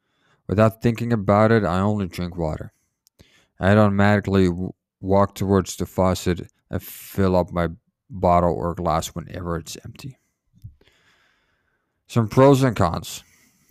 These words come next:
For everything, there's a pro and there's a con. One of the biggest pros is that it saves you in shopping, because only drinking water saves you in buying drinks at the supermarket.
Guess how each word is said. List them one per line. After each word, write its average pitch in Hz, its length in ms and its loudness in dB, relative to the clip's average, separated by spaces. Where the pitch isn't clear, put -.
For - 220 -4
everything, 131 440 4
there's 107 220 -2
a 90 60 -4
pro 107 440 2
and 95 140 -6
there's 92 200 0
a 85 60 -6
con. - 420 -12
One 104 160 -2
of 120 120 2
the 101 100 2
biggest 101 460 0
pros 95 300 2
is 87 120 -10
that 90 140 0
it 87 120 -4
saves 92 400 -4
you 85 120 -6
in 85 80 -8
shopping, - 560 -6
because 95 320 0
only 120 300 2
drinking 101 500 -2
water 95 300 4
saves 95 560 -2
you 95 140 0
in 90 160 -6
buying 90 460 0
drinks 87 360 -10
at 87 120 -8
the - 60 -18
supermarket. - 760 -12